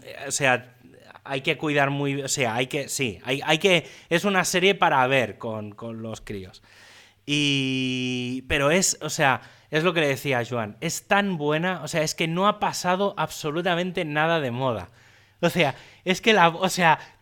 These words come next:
se podría seguir tranquilamente haciendo capítulos y no notarías nada, es que claro, como no tiene nada, <laughs> es tan buena, es, la recomiendo tanto, es, de verdad que es mi serie, o sea,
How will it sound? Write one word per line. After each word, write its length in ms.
se 260
podría 500
seguir 460
tranquilamente 1040
haciendo 440
capítulos 640
y 140
no 120
notarías 480
nada, 320
es 100
que 140
claro, 280
como 200
no 120
tiene 280
nada, 320
<laughs> 520
es 260
tan 280
buena, 360
es, 140
la 180
recomiendo 560
tanto, 580
es, 380
de 100
verdad 260
que 80
es 80
mi 140
serie, 640
o 80
sea, 260